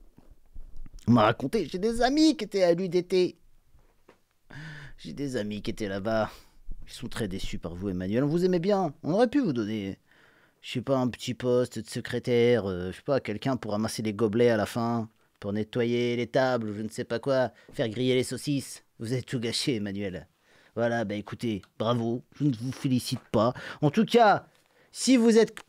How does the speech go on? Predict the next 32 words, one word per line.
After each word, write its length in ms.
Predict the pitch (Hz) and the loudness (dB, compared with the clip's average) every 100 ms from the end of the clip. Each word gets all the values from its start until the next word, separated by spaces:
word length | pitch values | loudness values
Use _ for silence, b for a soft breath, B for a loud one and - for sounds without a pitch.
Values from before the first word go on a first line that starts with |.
| _ _ - | _ _ 2
pour, 280 | 349 277 294 233 | 4 4 2 4
comme, 380 | 339 302 277 262 | 6 8 6 4
comme, 240 | 320 233 233 | 2 4 4
comme 340 | 339 311 311 | 4 4 6
moi, 280 | 320 311 269 | 8 8 8
assez 280 | 269 269 311 | 6 6 6
déçu 380 | 302 269 302 262 | 8 8 6 6
du 120 | 233 | 6
fait 200 | 269 269 | 4 4
qu'Emmanuel 420 | 247 226 233 226 | 2 4 4 6
Gave 240 | 247 240 | 6 6
ait 60 | 202 | 6
fait 140 | 208 | 4
baisser 320 | 190 233 240 233 | 6 4 6 6
ma 160 | 226 | 8
note 200 | 226 220 | 8 6
chez 80 | 226 | 2
le 60 | 190 | 4
Décodex, 560 | 202 214 214 190 - | 4 8 8 6 2
mettez 240 | 190 196 226 | 0 4 2
un 80 | |
petit 180 | 208 220 | 2 -2
commentaire. 560 | 214 196 190 220 233 190 233 B 180 | 0 0 2 4 4 0 0 B -2
Si 220 | - 294 | 2 4
vous 80 | 285 | 4
voulez 320 | 294 285 269 | 6 6 6
qu'on 140 | 247 214 | 4 -2
se 160 | - | -4
recalibre 880 | - 247 247 247 233 233 233 240 220 | 2 6 8 6 4 4 4 4 4
un 60 | 214 | 2
petit 240 | - 233 | 2 -2
peu 340 | 240 240 233 | 2 4 2